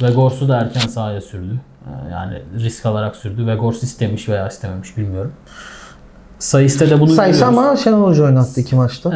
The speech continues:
Speaker 1: Evet, Saiz yani sezon başında iyiydi, gayet iyiydi.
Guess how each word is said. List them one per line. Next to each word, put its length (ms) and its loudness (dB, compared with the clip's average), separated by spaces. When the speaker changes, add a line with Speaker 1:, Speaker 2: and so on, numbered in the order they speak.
Speaker 1:
Evet, 160 -2
Saiz 580 -2
yani 320 -2
sezon 380 2
başında 360 0
iyiydi, 360 -2
gayet 380 0
iyiydi. 280 -10